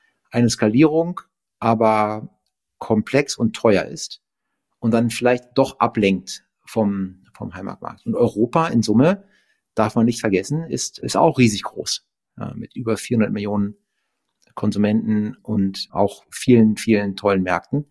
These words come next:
Ja, insofern glaube ich, da gibt's keine, keine pauschale richtige Antwort drauf. Aber klar, d-, der Markt U S A ist qua seiner Größe und Wachstumsstärke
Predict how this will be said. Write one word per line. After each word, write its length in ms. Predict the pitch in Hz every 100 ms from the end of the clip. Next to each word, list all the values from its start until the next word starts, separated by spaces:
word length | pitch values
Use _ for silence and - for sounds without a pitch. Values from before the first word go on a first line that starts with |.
| _ _
Ja, 140 | 95 -
insofern 220 | 120 135
glaube 140 | 127
ich, 20 | 123
da 40 |
gibt's 180 | 131 -
keine, 420 | 127 123 120 117
keine 220 | - 120
pauschale 500 | 120 117 - 117 131
richtige 300 | 127 127 113
Antwort 200 | 113 147
drauf. 300 | 139 160 180
Aber 160 | 110 110
klar, 380 | - 127 87 - _ _
d-, 100 | _ -
der 100 | 78
Markt 300 | 78 - -
U 80 |
S 100 | -
A 160 | 104 110
ist 340 | - - - - _
qua 200 | - 98
seiner 220 | 104 101 95
Größe 540 | - 107 135 147 127
und 280 | - 92 92
Wachstumsstärke 760 | 98 - 113 - 80 - 131